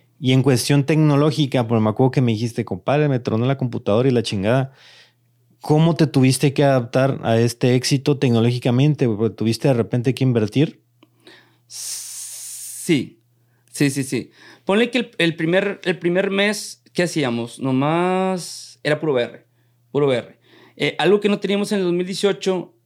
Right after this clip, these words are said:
Speaker 2: eh, no existía el, el VTuber. Tal vez sí, pero
Speaker 1: Ujú.
Speaker 2: ya en Japón y la chingada. Digo, aquí nunca habíamos escuchado, no había tantos programas para usar.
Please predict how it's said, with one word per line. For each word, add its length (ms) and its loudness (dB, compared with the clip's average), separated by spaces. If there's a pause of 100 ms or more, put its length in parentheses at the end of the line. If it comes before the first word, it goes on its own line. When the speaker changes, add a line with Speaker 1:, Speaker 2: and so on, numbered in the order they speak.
(220)
Speaker 2:
eh, 300 -2
no 120 -2
existía 640 -2
el, 300 -8
el 160 -4
VTuber. 540 -10 (440)
Tal 140 -2
vez 140 -2
sí, 340 -2
pero 260 0
Speaker 1:
Ujú. 120 4
Speaker 2:
ya 220 0
en 80 -2
Japón 420 -6
y 60 -6
la 120 -6
chingada. 380 -6
Digo, 200 -10 (200)
aquí 320 -2
nunca 360 2
habíamos 300 0
escuchado, 480 -4
no 80 0
había 180 -2
tantos 260 -4
programas 440 -2
para 160 -2
usar. 300 -2